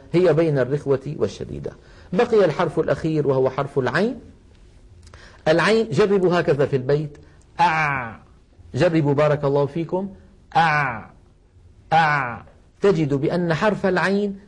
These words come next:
من طبيعته التي كونه الله فيها في وسط الحلق أن الصوت يجري معه قليلا ثم يقف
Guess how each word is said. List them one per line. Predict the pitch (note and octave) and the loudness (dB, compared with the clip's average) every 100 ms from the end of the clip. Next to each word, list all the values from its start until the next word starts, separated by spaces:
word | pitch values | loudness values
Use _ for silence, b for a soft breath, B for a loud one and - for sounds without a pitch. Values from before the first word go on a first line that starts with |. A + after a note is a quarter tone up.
| - | -2
من | A3 D4 | 0 0
طبيعته | C4 A3+ G3+ G3 F#3 F#3 F3+ | 0 0 2 0 0 0 2
التي | E3+ E3 D#3+ | 0 0 0
كونه | E3+ E3+ G3 F#3 D#3 | 2 2 2 2 0
الله | D3+ D#3+ C#3 | 2 2 2
فيها | - E3 C3 B2 | -2 -4 0 0
في | A2+ D3 | -2 -2
وسط | C#3+ G#3+ A3 G3+ | 0 2 0 2
الحلق | G#3 F#3+ A3+ A#3+ - B B B | 0 2 0 0 -6 B B B
أن | G3 G3+ | -2 0
الصوت | F3 D3+ G#3+ G#3+ G3 | 0 0 2 2 4
يجري | D#3+ G3 G3 G3 F#3 | 4 4 4 2 2
معه | F3+ F#3 F3 D#3 D#3+ - | 2 0 0 0 0 0
قليلا | E3+ G#3+ G#3+ F#3+ | 0 2 2 2
ثم | D#3 F3+ D#3+ | 0 -2 2
يقف | D3 D#3 D#3+ | 2 2 0